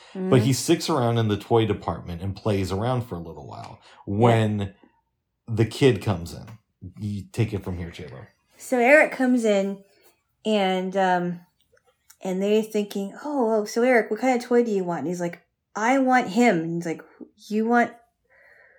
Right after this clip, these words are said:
Speaker 1: you want what?" And, and they're thinking that, "Oh, he wants the black toy." 'Cause I guess, um, um, uh, Richard Brown was playing with this thing called the Wonder Wheel. And he's like, "Oh, you want the black one?" And he says, "No, no, no, I want the black man."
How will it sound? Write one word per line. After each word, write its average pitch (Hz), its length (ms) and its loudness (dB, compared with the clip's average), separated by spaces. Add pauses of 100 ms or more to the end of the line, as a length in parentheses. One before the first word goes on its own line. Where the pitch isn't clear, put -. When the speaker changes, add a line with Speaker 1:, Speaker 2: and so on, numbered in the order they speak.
(380)
Speaker 1:
you 214 240 -2
want 240 280 2
what?" 226 320 4
And, 196 180 0
and 202 160 0
they're 208 120 2
thinking 214 340 0
that, 196 160 -2
"Oh, 214 140 2
he 208 200 -2
wants 208 300 -4
the 196 80 -6
black 190 400 2 (440)
toy." 160 440 -4
'Cause 190 120 -4
I 196 100 2
guess, 202 280 0
um, 180 440 0
um, 175 360 -4 (840)
uh, 175 400 2
Richard 208 320 4
Brown 196 180 2
was 185 120 0
playing 190 260 -4
with 185 120 -2
this 175 180 -6
thing 185 140 -4
called 175 200 -8
the 170 80 2
Wonder 175 360 0
Wheel. 151 400 -2 (560)
And 202 100 -4
he's 208 100 2
like, 208 100 0
"Oh, 277 100 4
you 262 160 4
want 269 180 0
the 226 60 4
black 247 360 2
one?" 156 340 0 (300)
And 196 80 -6
he 196 80 -2
says, 196 260 -4
"No, 262 180 6
no, 269 60 6
no, 208 200 4
I 196 180 0
want 233 280 4
the 202 80 2
black 202 500 0
man." 175 520 -2